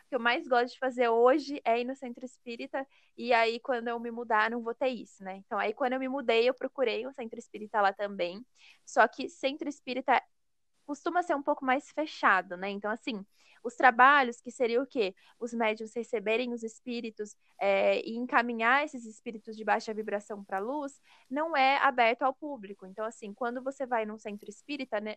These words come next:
normalmente você escuta as palestras. E eu tava acostumada com todo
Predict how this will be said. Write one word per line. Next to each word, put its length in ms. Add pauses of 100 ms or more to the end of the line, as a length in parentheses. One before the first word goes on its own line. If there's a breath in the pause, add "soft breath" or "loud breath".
normalmente 720
você 300
escuta 380
as 100
palestras. 720 (380 soft breath)
E 100
eu 140
tava 220
acostumada 920 (240)
com 300
todo 320